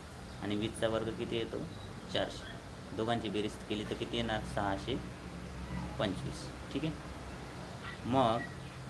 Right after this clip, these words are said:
एल एमचा वर्ग म्हणजे याची जी बेरीज आली ती किती आली?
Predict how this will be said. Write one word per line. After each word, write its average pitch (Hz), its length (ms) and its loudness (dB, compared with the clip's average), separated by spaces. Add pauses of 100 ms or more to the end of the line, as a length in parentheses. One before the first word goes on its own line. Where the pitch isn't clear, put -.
(1200)
एल 117 140 8
एमचा 123 320 6
वर्ग 95 220 6
म्हणजे 101 440 4
याची 110 300 6
जी 127 100 4
बेरीज 117 260 8
आली 110 140 8
ती 123 120 2
किती 123 260 4
आली? 120 180 8